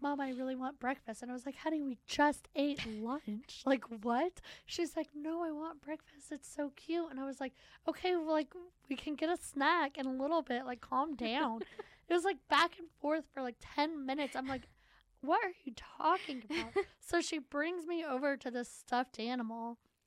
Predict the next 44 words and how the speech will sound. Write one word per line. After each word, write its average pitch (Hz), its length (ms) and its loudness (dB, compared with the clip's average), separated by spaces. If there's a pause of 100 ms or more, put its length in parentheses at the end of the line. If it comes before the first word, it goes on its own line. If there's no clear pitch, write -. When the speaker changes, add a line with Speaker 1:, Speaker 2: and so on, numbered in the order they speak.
(160)
Speaker 1:
and 277 220 6 (260)
it 294 160 4
says, 311 220 2
like, 285 200 2 (480)
Beijing 262 760 4
or 240 120 0
something 254 400 -2
on 277 200 4
it, 294 200 2
but 277 100 2
she 277 200 2
Speaker 2:
Oh. 269 60 2
Speaker 1:
read 254 260 6
it 269 100 4
as 226 220 2
breakfast. 247 880 0 (160)
Speaker 2:
Oh, 330 460 4
so 339 80 -4
you 349 160 2 (100)
had 339 160 10
to 320 80 4
get 311 220 6
it 320 180 -4
for 440 140 2
her? 381 200 2 (140)
Speaker 1:
<laughs> - 160 -6
I 302 60 6
had 330 180 8
to 359 100 6
get 349 240 6
it 370 140 6
for 302 180 6
her, 269 240 6
and 285 180 4
she - 140 -2
named 277 240 4
it 302 80 -4
Breakfast. 240 600 2
Speaker 2:
Oh, 359 120 2
that's 392 300 2
so 339 360 6
Speaker 1:
<laughs> 392 60 -4
Speaker 2:
cute. 381 720 4
Speaker 1:
Yeah. - 280 -2